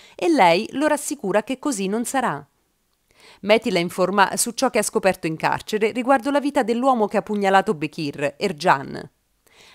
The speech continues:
Ha un fratello di nome Asid e una moglie che si chiama Cardigan. Zeynep è abbastanza fiduciosa sul fatto che riuscirà a scagionare Mehdi prima che a lui servano altri soldi per raccogliere informazioni in carcere.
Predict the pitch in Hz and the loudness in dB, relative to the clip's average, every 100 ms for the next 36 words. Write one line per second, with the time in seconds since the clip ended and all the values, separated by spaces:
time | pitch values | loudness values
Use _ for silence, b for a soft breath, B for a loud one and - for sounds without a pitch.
0 | b 190 190 165 196 202 233 285 330 302 | b 0 2 2 0 2 2 4 0 -2
1 | 254 311 320 311 - 185 135 135 160 - | -2 0 0 0 -2 -6 -6 -4 -4 0
2 | 202 180 165 185 226 262 240 269 254 277 | 0 2 2 0 2 0 0 -2 -4 -4
3 | 277 254 254 254 190 160 139 143 135 123 | -2 0 0 2 2 0 -6 -6 -6 -10
4 | 135 - b b b b b 170 160 190 | -14 -16 b b b b b -6 2 4
5 | 190 185 - 190 - 202 185 220 - 294 | 4 0 0 -2 2 2 2 0 0 -2
6 | 269 220 - 170 180 220 185 165 160 185 | -2 -6 -6 -8 -4 -4 -2 -4 -4 -2
7 | 180 175 185 165 190 220 214 208 - 160 | -2 -2 -6 -6 -8 -2 -2 -2 -2 -2
8 | 165 165 170 190 196 185 160 - 226 190 | 0 0 2 0 0 -2 -8 -4 -2 0
9 | 175 170 170 202 190 175 - 196 170 175 | 2 0 2 0 -2 -4 -2 -2 0 0
10 | 180 - 208 - 180 196 180 185 175 160 | 0 2 0 0 -6 0 0 0 -4 -4
11 | 175 160 160 185 175 160 156 151 175 156 | -2 -2 0 0 0 0 -2 -4 -6 -6
12 | 151 - 147 143 147 147 - - 139 - | -8 -6 -8 -8 -6 -6 -8 -10 -10 -10